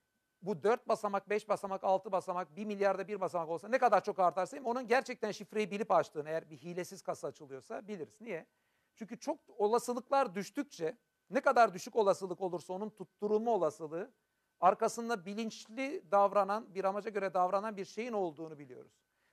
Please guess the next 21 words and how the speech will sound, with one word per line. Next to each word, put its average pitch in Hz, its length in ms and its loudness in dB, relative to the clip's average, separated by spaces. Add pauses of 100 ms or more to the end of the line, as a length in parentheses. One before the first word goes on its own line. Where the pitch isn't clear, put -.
Kısaca 262 360 -2
düşünürsek 240 500 -4
yanınızda 233 340 0
bir 226 100 -4
kasayı 233 440 2
açtığında, 233 440 -2
benim 220 160 -2
Türkçemi 226 460 -8
duyduğunuzda, 226 460 -4
evinizde 220 340 -2
kocanız, 220 360 -2
karınızı 233 360 -6
tanıdığınızda 233 640 -6 (340)
hepsinin 247 480 0
altında 214 380 6
onları 208 300 2
bilmenizin 202 640 -6
mantığını 214 420 4
olasılık 220 380 0
hesabına 180 540 0
dayandırabiliriz. 170 840 -6